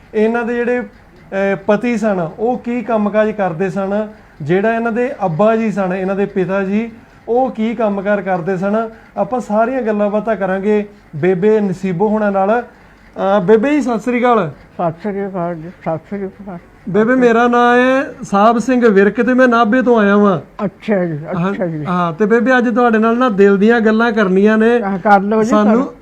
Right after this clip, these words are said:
Speaker 2: ਜਿੰਨੀ, ਜਿੰਨੀਆਂ ਸਾਡੇ ਨਾਲ ਹੋਈਆਂ ਨੇ,
Speaker 1: ਹਾਂ।
Speaker 2: ਸਭ ਮੇਰੇ ਯਾਦ ਨੇ, ਭੁੱਲੇ ਨਹੀਂ ਮੈਂ।
Speaker 1: ਅੱਛਾ।
Speaker 2: ਜਦ ਇਹ ਆਏ ਨੇ ਸੁਥਨੀਆਂ ਵਾਲੇ।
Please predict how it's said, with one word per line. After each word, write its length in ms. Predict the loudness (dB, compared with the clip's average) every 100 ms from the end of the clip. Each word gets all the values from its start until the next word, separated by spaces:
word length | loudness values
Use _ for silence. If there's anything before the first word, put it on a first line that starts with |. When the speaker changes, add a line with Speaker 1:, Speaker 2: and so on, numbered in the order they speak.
| -20 -20 -4
Speaker 2:
ਜਿੰਨੀ, 340 | -2 0 0
ਜਿੰਨੀਆਂ 480 | -2 -2 -2 -2 -2 0
ਸਾਡੇ 260 | 0 0
ਨਾਲ 220 | -2 -2
ਹੋਈਆਂ 400 | -2 -4 -2 -2
ਨੇ, 180 | -4 -6 -8 -4
Speaker 1:
ਹਾਂ। 240 | -4 0
Speaker 2:
ਸਭ 220 | 2 2
ਮੇਰੇ 320 | 2 0 0
ਯਾਦ 300 | 2 2 0
ਨੇ, 120 | -4 -10
ਭੁੱਲੇ 440 | -6 -6 -4 -4
ਨਹੀਂ 180 | -6 -6
ਮੈਂ। 160 | -8 -12 -8 -6
Speaker 1:
ਅੱਛਾ। 400 | -2 -2 -2 -4 -14 -8
Speaker 2:
ਜਦ 240 | -2 0 0 2
ਇਹ 60 | 4
ਆਏ 300 | 4 4 2
ਨੇ 280 | 0 -2 -2 -8 -14 -8
ਸੁਥਨੀਆਂ 480 | -6 -2 -2 -2 -4
ਵਾਲੇ। 260 | -4 -4